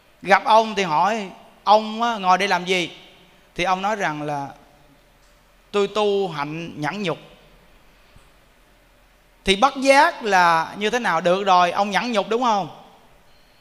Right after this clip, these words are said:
Rút kiếm ra, chặt tay, chặt chân ông.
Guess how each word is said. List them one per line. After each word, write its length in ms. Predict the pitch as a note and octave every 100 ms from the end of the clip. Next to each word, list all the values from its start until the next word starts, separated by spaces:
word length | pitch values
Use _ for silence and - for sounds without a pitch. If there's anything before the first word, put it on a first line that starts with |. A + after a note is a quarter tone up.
| _ _ _ _ _ _ _ _
Rút 200 | F#3 C4 C4+
kiếm 240 | C4 C#4
ra, 340 | B3 G3+ F3+ C#3+ - - _ _ _ _ _ _ _ _ _ _ _ _ -
chặt 200 | F#3 -
tay, 320 | G3 F#3+ F3 -
chặt 200 | - -
chân 160 | F#3+
ông. 180 | F#3